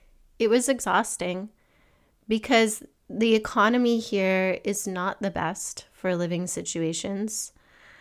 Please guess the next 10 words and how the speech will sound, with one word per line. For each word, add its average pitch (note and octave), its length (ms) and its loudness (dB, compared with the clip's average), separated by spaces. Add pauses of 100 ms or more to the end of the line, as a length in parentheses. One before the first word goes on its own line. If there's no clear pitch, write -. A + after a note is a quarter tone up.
(340)
Um, G3 520 2
in A3+ 180 2
fact, A#3 300 2
people E4 380 0
live G#3+ 480 0 (380)
quite, A3 420 2 (500)
uh, F#3 260 2
different G3+ 600 -4
here. F3 420 -8 (680)
Um, G3 580 0